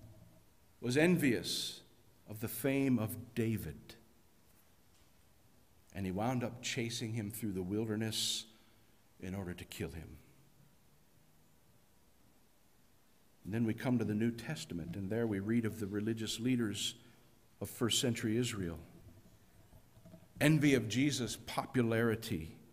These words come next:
with the people, and they begin to plot for his murder. Envy is a very powerful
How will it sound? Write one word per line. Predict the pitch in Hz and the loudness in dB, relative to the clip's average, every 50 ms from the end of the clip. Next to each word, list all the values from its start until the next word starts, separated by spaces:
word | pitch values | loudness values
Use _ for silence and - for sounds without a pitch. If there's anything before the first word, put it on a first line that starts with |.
| - - - - - | -20 -20 -18 -12 -10
with | 95 - | -8 -8
the | - | -8
people, | - - - 120 120 - 78 78 - - - - - - - - - - - - - - - - - - - - - _ _ _ _ - - - _ - - - - - - | -6 0 0 0 0 0 -6 -10 -10 -14 -20 -20 -20 -20 -20 -20 -20 -20 -20 -20 -20 -20 -20 -20 -20 -20 -20 -20 -20 _ _ _ _ -20 -20 -20 _ -20 -20 -20 -20 -14 -8
and | 110 113 | -4 -2
they | 110 107 101 | -2 -2 0
begin | 90 101 95 107 101 98 | -2 0 0 0 -2 -2
to | 98 98 | -4 -6
plot | - - - - 104 80 - - - - - - - - _ _ _ _ _ _ _ _ _ _ - _ _ _ _ - _ _ _ _ _ _ _ - | -12 -12 -4 -4 -4 -4 -4 -8 -16 -18 -20 -20 -20 -20 _ _ _ _ _ _ _ _ _ _ -20 _ _ _ _ -20 _ _ _ _ _ _ _ -6
for | - 90 | -4 -2
his | 98 90 78 | -2 -2 -2
murder. | 90 87 87 87 - 71 - - - - - - - - - - _ - - - - _ - - _ _ - - - - - - _ - - - - | -2 -4 -4 -4 -4 -8 -12 -14 -16 -20 -20 -20 -20 -20 -20 -20 _ -20 -20 -20 -20 _ -20 -20 _ _ -20 -20 -20 -20 -20 -20 _ -20 -16 -4 2
Envy | 147 190 220 220 208 214 165 | 4 6 6 6 6 6 4
is | 147 127 123 | 4 4 2
a | 127 | 0
very | 117 139 139 151 165 131 | 0 0 0 0 0 -2
powerful | - - - - - 143 156 156 151 - - - 95 175 - | -2 -4 -8 -10 -8 -6 -6 -6 -6 -6 -4 -6 -6 -6 -8